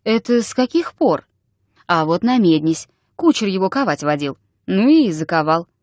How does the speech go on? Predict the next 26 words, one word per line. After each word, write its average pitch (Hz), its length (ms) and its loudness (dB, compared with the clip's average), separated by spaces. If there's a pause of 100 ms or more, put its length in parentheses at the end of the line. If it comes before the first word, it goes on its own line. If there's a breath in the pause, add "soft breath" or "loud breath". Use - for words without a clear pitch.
(320)
Кузнец, 233 460 2
должно, 180 420 0
попался 214 420 0
неладный. 165 520 0 (260)
Теперь 226 320 -2
даже 208 260 0
на 247 160 2
ногу 165 180 0
ступить 160 340 -6
не 170 100 2
может. 160 380 -2 (340)
Передняя 226 520 4
нога 165 340 0 (300)
так 294 240 -2
и 320 200 8
несет 311 420 4
ее, 220 280 2 (320)
как - 180 0
собака". 170 500 0 (920)
"Что - 300 0
ж, 185 60 -2
расковали 247 540 2
его, 208 160 2
по 202 140 0
крайней 202 300 0
мере?" 170 280 0